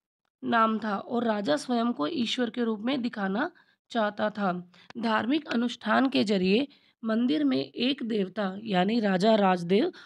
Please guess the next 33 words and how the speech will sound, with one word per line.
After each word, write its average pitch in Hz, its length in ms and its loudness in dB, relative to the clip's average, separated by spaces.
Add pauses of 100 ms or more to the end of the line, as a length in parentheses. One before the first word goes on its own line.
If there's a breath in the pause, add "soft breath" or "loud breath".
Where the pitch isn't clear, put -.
(200 loud breath)
और 247 120 2
दूसरे 262 480 0
देवता 220 380 0
राज 220 340 0
राजेश्वरम 214 560 -2
का 247 140 -2
सम्मान 208 480 0
करता 196 420 -6
था। 190 240 -6 (460 loud breath)
यहाँ 226 380 0
पर 254 100 2
ये 247 220 2
कहना 220 360 -2
चाहते 196 340 -4
हैं 202 400 0 (1700 loud breath)
कि 302 180 2
जो 320 180 4
राजा 247 520 2 (100)
थे 214 180 2
उस 208 280 0
वक्त 196 240 -2
के, 226 400 -2 (320 soft breath)
वो 285 220 2
अपने 233 360 0
आप 214 220 -2
को 277 160 -4
किसी 254 320 -4
देवता 208 400 0
से 220 160 -4
कम 214 200 -2
नहीं 208 320 2
समझते 208 600 -2
थे 277 200 0